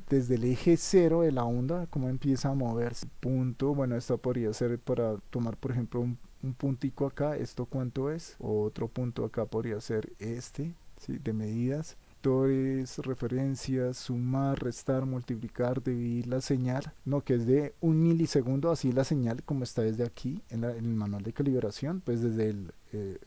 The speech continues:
elemento que nos permite calibrarla, dos milisegundos. Miren, con dos es como que se, eh, el ancho haciendo más, más, más, menos ancho,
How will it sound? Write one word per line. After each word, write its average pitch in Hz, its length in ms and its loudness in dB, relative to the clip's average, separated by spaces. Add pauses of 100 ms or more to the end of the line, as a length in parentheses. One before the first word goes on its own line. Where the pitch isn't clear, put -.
(140)
elemento 123 560 0
que 143 80 -2
nos 127 120 -2
permite 120 360 -4
calibrarla, 135 640 0
dos 113 240 -6
milisegundos. 123 880 -4 (440)
Miren, 120 200 -2
con 120 240 0
dos 143 320 2
es 131 100 -8
como 127 260 -2
que 117 120 -8
se, 107 400 -2
eh, 120 260 -2
el 127 140 2
ancho 127 320 2
haciendo 143 340 0
más, 139 500 -4
más, 127 240 -6
más, 135 220 -2
menos 147 400 2
ancho, 151 380 -4